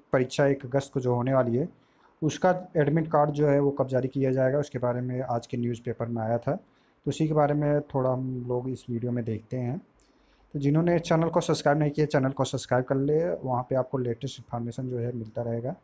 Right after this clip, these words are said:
तो यहाँ पे जो बताया जा रहा है कि यूपीपीसीएस राज्य कृषि सेवा प्रारंभिक परीक्षा का आयोजन जो है वो एक अगस्त को डेट दिया गया है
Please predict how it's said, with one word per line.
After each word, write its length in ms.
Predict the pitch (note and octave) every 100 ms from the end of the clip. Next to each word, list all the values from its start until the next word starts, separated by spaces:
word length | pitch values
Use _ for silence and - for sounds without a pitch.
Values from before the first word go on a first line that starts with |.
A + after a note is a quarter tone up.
| _ _ _ _ _ _ -
तो 80 |
यहाँ 200 | D#3+ D#3
पे 100 | F3+
जो 160 | F3+ F3+
बताया 440 | F3+ D#3+ D#3 D3+
जा 120 | D#3 D#3+
रहा 140 | D#3
है 40 |
कि 160 | F#3+ E3+
यूपीपीसीएस 580 | D#3 D#3+ D#3+ D3+ E3+ D3
राज्य 320 | D3 D3+ D#3
कृषि 280 | - D3+ D#3
सेवा 280 | - D3 D3+
प्रारंभिक 480 | D3+ C#3 C3+ D3 D3+
परीक्षा 300 | C#3 - D3
का 120 | C#3
आयोजन 300 | C3 C#3 C#3
जो 100 | C#3
है 220 | C3+ D#3
वो 260 | D3+ C3 C#3
एक 180 | C3 C3+
अगस्त 240 | C3 C3
को 180 | - C3+
डेट 380 | B2+ C#3 C3 B2+
दिया 340 | C3 B2 C3
गया 200 | C#3+ C#3+
है 220 | C#3+ F#3